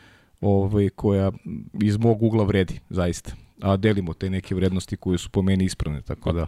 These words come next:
Speaker 2: to nas i
Speaker 1: to je to,
Speaker 2: okupilo.
Speaker 1: da.
Speaker 2: Zapravo to nas je okupilo, a našu sreću smo našli u, u Formuli jedan, ti
Speaker 1: Bukvalno.
Speaker 2: i ja, ali i u drugim vidovima sporta, ali Formula jedan je naša neka
Speaker 1: Jeste.
Speaker 2: zajednička spona. Te Paja sa mnom ne može da priča o fudbalu, na njegovu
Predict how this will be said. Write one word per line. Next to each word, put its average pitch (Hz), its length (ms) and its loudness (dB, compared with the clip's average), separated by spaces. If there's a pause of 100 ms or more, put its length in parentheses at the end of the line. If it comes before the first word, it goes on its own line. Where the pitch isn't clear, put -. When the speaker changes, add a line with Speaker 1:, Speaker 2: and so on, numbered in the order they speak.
(140)
Speaker 2:
to 107 120 -2
nas 104 220 -2
i 104 40 -2
Speaker 1:
to 95 60 0
je 95 40 2
to, 85 60 2
Speaker 2:
okupilo. 82 300 0
Speaker 1:
da. 87 180 0 (240)
Speaker 2:
Zapravo 120 380 2
to 127 200 0
nas 117 200 -4
je 113 60 2
okupilo, 95 520 -2
a 104 100 -2
našu 107 300 -2
sreću 120 320 -2
smo 117 160 -2
našli 107 380 2
u, 92 80 -2
u 104 180 -4
Formuli 101 500 2
jedan, 98 280 2
ti - 60 -10 (220)
Speaker 1:
Bukvalno. 107 400 2
Speaker 2:
i 101 40 2
ja, 113 300 4
ali 104 260 2
i 104 40 4
u 104 80 2
drugim 101 300 0
vidovima 95 400 0
sporta, 101 420 0
ali 80 100 -6
Formula 101 360 0
jedan 98 140 2
je 95 60 0
naša 95 300 -2
neka 82 400 -4
Speaker 1:
Jeste. 85 340 -2
Speaker 2:
zajednička 101 500 0
spona. 90 360 0
Te 107 200 -4
Paja 120 300 0
sa 123 180 0
mnom 117 140 2
ne 117 120 4
može 104 200 0
da 85 80 -4
priča 87 300 -2
o 80 40 -6
fudbalu, 92 500 0 (500)
na 92 140 0
njegovu 85 440 0